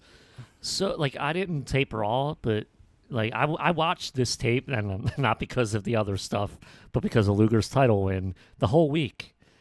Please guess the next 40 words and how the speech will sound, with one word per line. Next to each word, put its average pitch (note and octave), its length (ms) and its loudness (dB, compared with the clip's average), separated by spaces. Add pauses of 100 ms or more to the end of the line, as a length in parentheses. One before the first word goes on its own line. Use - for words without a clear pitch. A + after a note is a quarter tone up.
(300)
Like, A#2 160 2
I, B2+ 100 4
I C#3 160 -2
was B2+ 100 0
just A2+ 160 -4
rewatching C3+ 580 0
it A2 80 2
and G#2 100 -4
how, A#2 240 2
like, A2 280 -2 (280)
how A#2+ 240 -2
awesome C3 360 0
it G2+ 100 -4
was. F#2+ 420 -6
And G2 160 -8 (340)
I C3+ 140 2
ordered D#3 400 8
Road G#2 260 6
Wild. G2 500 0
You - 120 -4
know, A2 100 2
I G#2+ 300 2
was A2 180 -4
able G#2 160 2
to G#2 60 -2
convince G2+ 400 -4
my G2+ 80 -4
mom G2+ 220 -2
to - 40 -6
order G#2 260 -2
Road G2 200 -2
Wild A2+ 320 -2
'cause G2+ 160 -6
I F#2+ 40 -4
wanted G2 200 -6
to - 60 -16
see - 200 -8
it. A#2 160 0
I B2 100 -2
didn't, G2+ 400 -6